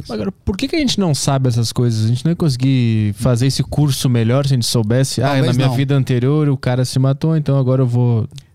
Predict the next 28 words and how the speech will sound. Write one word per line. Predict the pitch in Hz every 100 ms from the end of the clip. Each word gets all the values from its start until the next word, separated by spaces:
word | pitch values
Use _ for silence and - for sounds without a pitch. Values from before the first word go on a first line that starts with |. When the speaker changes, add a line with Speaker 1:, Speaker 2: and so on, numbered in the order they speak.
| -
Speaker 1:
Talvez | 139 135 175
não, | 165 151
porque | 147 156
você, | 135 139
imagine | 143 165 180 165 180
que | 147
você | 156 151
pudesse | 147 139 135
esquecer | 131 139 123 - 147
as | 135
porcarias | - 143 135 135 123
todas | 143 123
que | 127
você | 120 117
fez, | 135 139
ter | 139
uma | 139
sensação | 139 131 120 139
de |
recomeço | 131 139 123 123 -
sem | 135
culpa, | - 113 - - _ _
Speaker 2:
Uhum. | - 98 110
Speaker 1:
ou |
culpa | 107 120 113
direta. | 135 127 107 - - - _ _ -
Speaker 2:
É | - 98
verdade. | 98 98 92